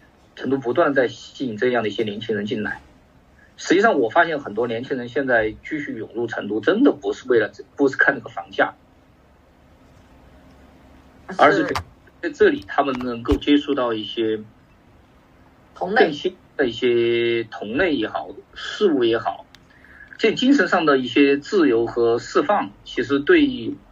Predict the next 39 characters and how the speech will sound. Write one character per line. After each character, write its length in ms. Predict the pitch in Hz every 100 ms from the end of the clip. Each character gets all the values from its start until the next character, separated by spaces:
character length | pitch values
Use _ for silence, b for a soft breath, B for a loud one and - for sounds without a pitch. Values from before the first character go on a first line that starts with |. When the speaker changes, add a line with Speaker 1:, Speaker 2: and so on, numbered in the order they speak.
| -
Speaker 1:
未 140 | 156
来 120 | 120
的 100 | 113
文 240 | 110 101 139
创 220 | - 131
和 180 | 117 113
艺 200 | 185 151
术 340 | - 143 101 B B B B
其 160 | - 139
实 60 | 135
是 340 | - 156 127
有 180 | 110 90
一 140 | 101
些 460 | 104 123 113 110 107 -
技 180 | - 185
术 120 | 110
性 120 | -
的 100 | 117
作 260 | - 185 131
用 140 | -
的。 160 | - - - b b b
因 100 | 180
为 80 | 180
我 40 |
们 120 | 120 123
知 120 | 147
道 180 | 156 127
在， 340 | 151 135 113
呃， 240 | 107 101 - _
我 100 | 131
们 100 | 131
看 220 | 131 156 135
了 180 | 117
Netflix 720 | 113 147 - 156 135 - 110
或 140 | 104 123
者 140 | 107
说 500 | 95 - 123 120 120
一 120 | 120
些 460 | 110 120 113 113 110